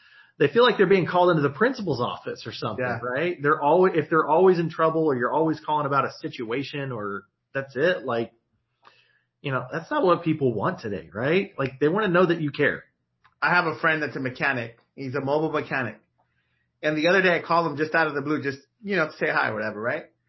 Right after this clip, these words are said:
Speaker 2: And the guy was like, "Is, is there nothing wrong with your car?" <laughs> And I was like, "No." There, there, but, but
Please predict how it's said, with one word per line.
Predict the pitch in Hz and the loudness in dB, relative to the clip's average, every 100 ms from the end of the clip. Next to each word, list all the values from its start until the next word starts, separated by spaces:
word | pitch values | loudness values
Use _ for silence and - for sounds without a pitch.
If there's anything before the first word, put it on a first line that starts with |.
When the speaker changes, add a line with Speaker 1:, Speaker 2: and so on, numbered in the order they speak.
| _ _ _ | _ _ _
Speaker 2:
And | 151 | -4
the | 160 | 0
guy | 175 190 | 2 2
was | 180 | 0
like, | 180 160 - _ _ _ _ _ _ _ 135 | 0 -2 -2 _ _ _ _ _ _ _ -20
"Is, | |
is | - _ _ _ _ _ _ | -20 _ _ _ _ _ _
there | 185 | -4
nothing | 170 170 175 | -2 -2 0
wrong | 165 180 | 0 0
with | 175 | -2
your | - | -4
car?" | 175 202 - - - | -4 -4 -10 -20 -10
<laughs> | - - _ _ _ _ _ - - - 214 | -10 -10 _ _ _ _ _ -16 -16 -6 -2
And | 214 | -2
I | - | 2
was | 233 233 | 0 2
like, | 233 185 180 180 | 0 -2 -4 0
"No." | 185 226 - - _ - - - | 2 2 0 -6 _ -16 -14 -6
There, | 190 - 185 | -4 -2 2
there, | 214 214 214 175 | 2 2 0 2
but, | 240 226 175 165 | 2 2 -2 2
but | 320 311 | 4 4